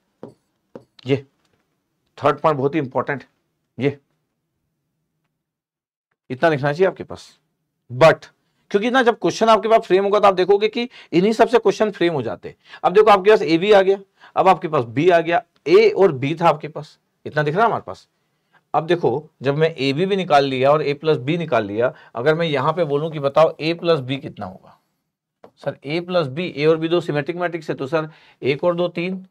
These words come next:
हाँ, तीन और दो पाँच, हाँ सर तीन और दो पाँच, हाँ, और सर चार और तीन सात। सर क्या सिमेट्रिक मैट्रिक्स है? हाँ सर। इसका मतलब ए और बी दो सिमेट्रिक मैट्रिक्स है, तो ए प्लस बी सिमेट्रिक मैट्रिक्स होगा? हाँ होगा।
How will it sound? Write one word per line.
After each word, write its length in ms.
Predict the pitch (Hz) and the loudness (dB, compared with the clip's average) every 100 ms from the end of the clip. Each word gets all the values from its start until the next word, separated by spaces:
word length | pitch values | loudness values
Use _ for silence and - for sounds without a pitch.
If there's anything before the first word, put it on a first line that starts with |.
| _ | _
हाँ, 300 | 127 156 185 _ _ _ _ | -4 -4 -8 _ _ _ _
तीन 220 | 151 170 180 | -4 -2 0
और 160 | 165 | 0
दो 140 | 165 175 | 2 -2
पाँच, 400 | 165 165 185 - - _ _ _ | -2 -2 -4 -12 -20 _ _ _
हाँ 300 | 131 160 180 _ _ _ _ | -6 -6 -10 _ _ _ _
सर 120 | - | -8
तीन 280 | 143 156 165 | -6 -4 -2
और 140 | 180 170 | 0 0
दो 120 | 175 | -2
पाँच, 440 | 170 160 185 - - _ _ _ | -2 -2 -4 -10 -20 _ _ _
हाँ, 300 | 123 143 180 _ _ - | -4 -4 -6 _ _ -8
और 120 | 135 | -4
सर 160 | 135 175 | 0 0
चार 340 | 165 143 147 | 2 4 4
और 300 | 160 - 143 | 2 -2 -4
तीन 200 | 143 147 147 | -4 -8 -8
सात। 320 | - 95 - | -6 -8 -8
सर 180 | - - - - _ _ | -20 -20 -20 -20 _ _
क्या 200 | - 165 170 | -2 2 2
सिमेट्रिक 420 | 170 151 156 180 | 0 -4 -4 -4
मैट्रिक्स 380 | 175 175 160 165 | -4 -6 -4 -2
है? 160 | 147 - _ | -2 -4 _
हाँ 240 | - 120 | -4 -4
सर। 160 | 104 _ _ _ _ _ - | -4 _ _ _ _ _ -14
इसका 200 | 156 190 | -8 0
मतलब 160 | 190 185 | 2 2
ए 160 | 160 | 2
और 140 | 190 208 | 2 4
बी 100 | 220 | 2
दो 120 | 202 | 2
सिमेट्रिक 360 | 202 185 185 196 | 2 0 -2 -2
मैट्रिक्स 320 | 196 196 185 | -4 -4 -4
है, 60 | 208 | -2
तो 160 | 214 | -2
ए 160 | - 170 | -2 -6
प्लस 300 | 185 196 190 | -2 0 0
बी 440 | 135 190 160 147 175 - | -2 -6 -4 -8 -10 -20
सिमेट्रिक 380 | - 151 160 196 | -10 -2 0 0
मैट्रिक्स 320 | 208 202 190 | -2 -4 0
होगा? 280 | 208 208 143 - | 2 4 0 -2
हाँ 220 | - 180 | 2 4
होगा। 300 | 147 127 92 | 4 -2 -6